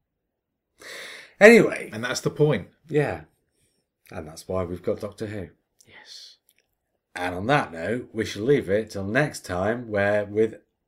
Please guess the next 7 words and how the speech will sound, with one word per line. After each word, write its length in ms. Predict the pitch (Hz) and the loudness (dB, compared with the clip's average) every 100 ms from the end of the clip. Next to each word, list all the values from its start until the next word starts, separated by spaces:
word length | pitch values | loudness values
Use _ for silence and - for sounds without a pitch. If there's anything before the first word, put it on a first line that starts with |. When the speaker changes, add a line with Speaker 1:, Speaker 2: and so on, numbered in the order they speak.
| _ | _
Speaker 1:
any 280 | - 135 117 | -4 -2 -2
luck, 340 | 87 104 127 - | -4 -4 -6 -4
we'll 200 | 113 110 | -4 0
be 140 | 113 | 0
reviewing 680 | 104 101 120 123 120 120 104 | 0 -2 0 0 0 -4 -8
The 80 | 95 | -8
Magician's 920 | 98 92 110 - 113 107 107 104 - | -6 -6 -6 -6 -8 -8 -10 -12 -16